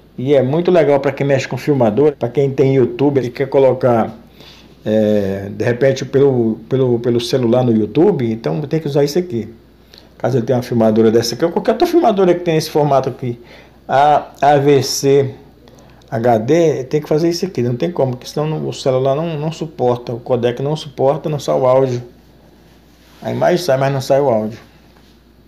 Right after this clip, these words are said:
A não ser que você grava no gravador externo na, na filmadora, mas aí é trabalho também demais. É melhor fazer isso. Então vamos aguardar que tá fazendo a conversão aqui para M P quatro.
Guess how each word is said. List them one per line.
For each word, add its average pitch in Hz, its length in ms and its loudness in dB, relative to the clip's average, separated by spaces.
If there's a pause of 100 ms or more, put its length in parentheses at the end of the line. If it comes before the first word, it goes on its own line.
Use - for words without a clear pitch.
(640)
A 127 60 -6
não 139 80 0
ser 170 160 0
que - 80 -6
você 220 140 0
grava 160 360 4
no 139 140 -2
gravador 131 380 2
externo 120 420 -2
na, 117 120 -2 (100)
na 113 160 -8
filmadora, 131 420 -2
mas 180 160 2
aí 175 120 2
é 208 40 -2
trabalho 135 440 0
também 113 260 -2
demais. 110 500 -4 (600)
É 143 40 -12
melhor 143 280 -2
fazer 170 280 -2
isso. 131 400 -8 (840)
Então 120 160 -6
vamos 135 280 -2
aguardar 117 640 2
que 123 120 -16
tá 120 280 -2 (960)
fazendo 120 220 -4
a 117 40 0
conversão 120 600 -2
aqui 180 360 -4 (1000)
para 113 180 -2
M 110 140 0
P 110 160 -2
quatro. 156 480 -4